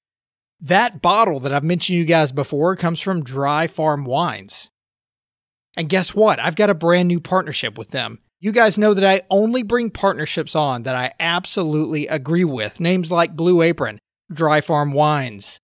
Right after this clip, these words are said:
and my good friends over at Ample, the ultimate meal replacement shake. More about that later in the show. My good friend Todd White at Dry Farm Wines, he's the C E O over there.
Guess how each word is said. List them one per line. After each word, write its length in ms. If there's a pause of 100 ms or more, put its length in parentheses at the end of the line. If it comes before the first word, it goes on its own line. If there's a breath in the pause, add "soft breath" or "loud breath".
(220)
and 280
my 160
good 220
friends 320
over 280
at 220
Ample, 440
the 220
ultimate 460
meal 260
replacement 520
shake. 460 (180)
More 220
about 260
that 200
later 240
in 80
the 60
show. 340 (160)
My 140
good 180
friend 240
Todd 300
White 320
at 80
Dry 260
Farm 300
Wines, 340
he's 140
the 80
C 340
E 60
O 140
over 160
there. 340